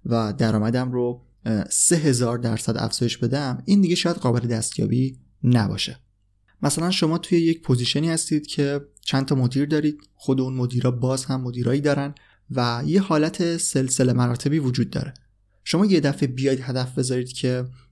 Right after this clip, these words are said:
اه، می‌خوام حقوقم اندازهٔ اون مدیر مثلاً مدیرم بشه، این دیگه می‌تونه اتینبل نباشه. مثالای دیگه‌ای هم می‌شه واسه‌اش زد.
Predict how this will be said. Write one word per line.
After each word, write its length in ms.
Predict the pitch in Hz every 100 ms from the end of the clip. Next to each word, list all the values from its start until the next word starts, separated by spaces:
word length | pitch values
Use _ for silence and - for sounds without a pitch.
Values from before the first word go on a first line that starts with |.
| -
اه، 120 | 117
می‌خوام 340 | 131 123 147
حقوقم 500 | 151 - 127 131 139 -
اندازهٔ 540 | 131 120 120 117 131
اون 260 | 143 147 139
مدیر 420 | 131 123 139 143
مثلاً 260 | 123 120 117
مدیرم 520 | 120 120 123 117 113
بشه، 560 | 117 - 123 139 196 - _ _ _
این 140 | 190
دیگه 180 | 202 185
می‌تونه 300 | 185 190 185
اتینبل 640 | 151 - 120 113 123 135 143 _ -
نباشه. 580 | 123 113 107 95 - - _ _ _ _ _ _ _ _ _ 147
مثالای 480 | 165 - 175 196
دیگه‌ای 380 | 214 175 151 185
هم 120 | 185
می‌شه 260 | 175 160 135
واسه‌اش 380 | 117 117 110 107
زد. 240 | - -